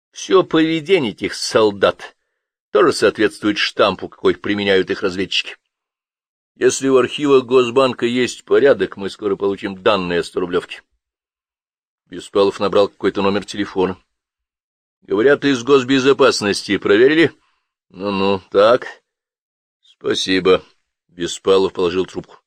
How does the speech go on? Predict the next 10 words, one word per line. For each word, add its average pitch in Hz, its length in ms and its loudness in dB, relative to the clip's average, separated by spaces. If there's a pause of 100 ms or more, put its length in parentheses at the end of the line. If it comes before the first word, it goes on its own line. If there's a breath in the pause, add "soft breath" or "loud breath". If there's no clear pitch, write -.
"Точно. 135 460 -2 (960)
Сторублёвые 143 680 2
купюры 135 440 0
этой 127 200 -2
серии 127 460 -2
к - 80 -16
началу 101 320 0
войны 104 320 0
должны 104 300 0
были 110 280 0